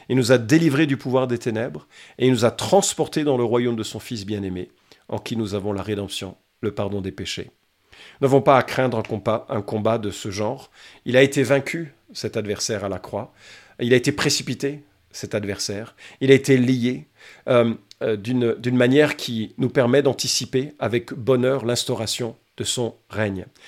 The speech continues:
Avec joie, rendez grâce au Père qui vous a rendu capable d'avoir part à l'héritage des saints dans la lumière.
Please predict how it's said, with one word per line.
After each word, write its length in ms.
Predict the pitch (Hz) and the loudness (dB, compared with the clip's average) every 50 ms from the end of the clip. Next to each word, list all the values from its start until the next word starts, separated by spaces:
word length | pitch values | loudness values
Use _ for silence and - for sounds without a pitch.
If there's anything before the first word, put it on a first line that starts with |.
| - - - - - - - - - _ _ _ _ - | -20 -20 -20 -20 -20 -20 -20 -20 -20 _ _ _ _ 6
Avec 320 | 151 147 143 151 135 110 | 6 6 8 6 4 2
joie, 380 | 101 120 131 131 139 - - - | 2 4 4 4 4 0 -6 -14
rendez 320 | - - 117 131 123 127 117 | -10 -2 -2 0 0 0 -2
grâce 360 | 95 110 107 120 127 - - | -2 -2 -4 -4 -4 -4 -6
au 40 | 110 | -6
Père 280 | - - 120 123 117 | -4 -4 -4 -4 -4
qui 100 | - 131 | -6 -6
vous 220 | 117 110 110 98 107 | -6 -6 -4 -4 -4
a 160 | 107 - - | -4 -6 -8
rendu 380 | - - 110 107 98 101 110 110 | -10 -6 -4 -4 -4 -4 -8 -10
capable 420 | - - 107 - - 107 107 104 | -8 -10 -10 -8 -8 -8 -8 -6
d'avoir 320 | 104 104 92 98 95 - - | -8 -8 -8 -8 -10 -8 -8
part 220 | 110 101 95 98 | -8 -8 -6 -6
à 40 | 98 | -6
l'héritage 460 | 98 98 95 98 95 - 98 98 92 | -6 -6 -6 -8 -8 -6 -8 -8 -8
des 80 | 95 95 | -8 -8
saints 300 | 92 - - 92 92 95 | -6 -6 -6 -8 -12 -12
dans 100 | - 95 | -12 -10
la 120 | 95 92 92 | -10 -8 -8
lumière. 340 | 95 92 90 85 80 - | -8 -8 -8 -10 -10 -12